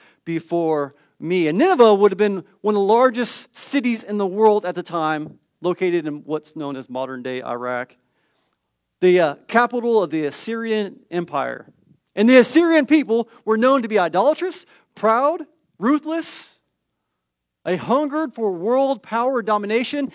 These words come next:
and a direct threat to the nation of Israel. There's a little context of what we're encountering here. And so my question would be, what was this great city's greatest problem? See, there we go. We're getting there.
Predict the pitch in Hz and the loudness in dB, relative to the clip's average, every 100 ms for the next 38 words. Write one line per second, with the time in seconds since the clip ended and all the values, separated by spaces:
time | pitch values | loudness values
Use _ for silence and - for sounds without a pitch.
0 | - 214 208 175 233 190 214 247 - 175 | -8 -2 0 2 2 2 0 -2 -2 -4
1 | 175 156 151 143 - 127 _ _ _ _ | -4 -4 -8 -8 -12 -20 _ _ _ _
2 | _ _ _ _ _ - 220 269 240 - | _ _ _ _ _ -6 -2 0 -2 -2
3 | 277 294 269 180 170 - 170 202 190 180 | -2 -2 -2 -4 -4 -6 -6 -4 -2 -4
4 | 170 _ _ 175 180 - 202 196 175 160 | -4 _ _ -6 -6 -2 -2 -2 -4 -6
5 | 151 170 123 - _ _ _ _ _ _ | -6 -8 -10 -18 _ _ _ _ _ _
6 | _ - 220 233 233 294 - 254 226 190 | _ -8 0 4 6 6 4 0 0 -4
7 | 214 226 _ _ _ - 214 359 269 247 | -4 -6 _ _ _ -6 -2 0 4 2
8 | 190 262 - - _ _ - 247 254 - | 4 -2 -2 -8 _ _ 2 2 2 -8
9 | - 349 349 233 190 - - _ - 196 | -4 -2 0 -2 -4 -8 -12 _ -4 -2
10 | 175 165 - 170 131 - 110 _ _ _ | -2 -6 -6 -6 -6 -10 -20 _ _ _
11 | _ _ _ _ _ _ _ _ _ _ | _ _ _ _ _ _ _ _ _ _
12 | _ _ _ _ _ _ _ - - 143 | _ _ _ _ _ _ _ -20 -14 -10
13 | 139 196 277 156 170 165 165 151 139 135 | -8 -6 -4 -6 -6 -10 -8 -8 -8 -14